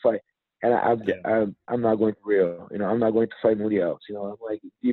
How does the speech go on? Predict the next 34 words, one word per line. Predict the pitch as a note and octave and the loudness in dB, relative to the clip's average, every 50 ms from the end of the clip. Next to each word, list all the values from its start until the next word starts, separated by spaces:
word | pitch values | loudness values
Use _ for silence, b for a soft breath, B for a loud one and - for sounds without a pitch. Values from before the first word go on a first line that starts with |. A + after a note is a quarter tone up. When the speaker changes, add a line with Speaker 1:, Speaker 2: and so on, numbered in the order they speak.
| - - | 0 2
Speaker 1:
bummed, | B2 A#2+ A2+ G2+ G2 F#2+ - | 2 2 2 0 -2 -6 -8
you | - G#2+ | -6 -4
know, | G#2 G2 F#2+ | -4 -4 -2
I | G#2 A#2 | -2 -2
don't | B2 A#2 | -2 -2
wanna | A#2+ A2+ A#2 A2+ | -2 -4 -4 -4
go | - A2 G#2+ | -4 -6 -6
on | A2 - - | -6 -8 -10
T | A#2 A#2 G#2+ G#2 | -10 -8 -6 -4
V. | A2+ G#2+ G2 F2+ - B B B B B B B B | -4 -4 -4 -6 -8 B B B B B B B B
You | A#2+ | 0
know, | B2 A#2+ | 2 2
it | A#2+ | 4
was | C3+ C3 A#2+ | 2 2 2
all | B2+ C#3 E3+ | 2 2 2
this | F#3 E3+ - - - | 2 0 -4 -4 -4
pressure | - - D3+ F3+ E3+ - - E3 C#3 B2+ | 0 2 2 2 0 0 -2 -2 -2 -2
on | B2 A#2+ | -4 -6
you | A#2 A2+ A2 G#2+ G#2 - | -10 -12 -14 -14 -8 -2
that | - B2 B2 A#2 A2 A2+ - _ _ _ _ _ _ _ _ _ | 0 0 2 0 -2 -4 -8 _ _ _ _ _ _ _ _ _
you | - B2 A#2 | -8 -4 0
really | B2 C#3+ C#3+ C#3+ | 0 2 2 2
doesn't | B2+ C3+ B2+ B2 C3 | 2 0 0 0 -2
want | B2+ B2+ B2+ B2 - - | -2 -2 -4 -6 -6 -4
you, | B2+ B2+ B2 B2 B2 B2 B2 B2 A#2 | -2 0 2 4 4 4 2 0 0
like, | A#2+ A#2 A#2 A2+ - _ _ G#2 G2 | 0 0 0 0 -2 _ _ -14 -8
I | - A2+ A2 G#2 - - | -6 -4 -4 -6 -4 0
felt | - C#3+ C#3 C3+ B2+ | 2 4 4 4 4
like | A#2+ A2+ G#2+ - | 2 2 0 -2
that, | B2 A#2+ B2 A#2+ A2+ G#2+ G2 - _ _ _ _ _ _ _ _ - | -4 -2 0 0 0 0 -2 -6 _ _ _ _ _ _ _ _ -4
you | B2+ | 0
know, | B2+ B2 | 2 2
I | A#2+ | 2
wish | A#2+ B2 B2 | 2 2 0